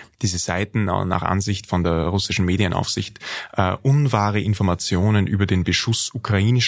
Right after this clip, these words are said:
Städte durch die russischen Streitkräfte berichtet hätten. Und, äh, das ist ein, also pro-, als besonders problematisch wurde gesehen, dass in diesen Materialien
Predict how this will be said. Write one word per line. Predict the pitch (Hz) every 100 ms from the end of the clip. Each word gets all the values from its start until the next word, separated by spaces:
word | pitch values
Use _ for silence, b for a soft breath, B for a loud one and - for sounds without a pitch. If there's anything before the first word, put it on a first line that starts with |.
| 101
Städte | - 98 - 101
durch | 92 -
die | 98
russischen | 95 - - 95
Streitkräfte | - 87 92 - - 90 - 92 85 B B B
berichtet | - 104 101 - 113
hätten. | 110 - 123 131 B B B -
Und, | 107 104 104 101 - -
äh, | 110 95 95
das | - 95
ist | 107 - -
ein, | 101 98 95 95 - -
also | 90
pro-, | 101 - 110
als | - 98
besonders | - 107 104
problematisch | - 98 98 87 - 107
wurde | 110
gesehen, | 98 95 95
dass | 98 -
in | 110
diesen | 104 98 98 98
Materialien | - 98 101 90 87 101 92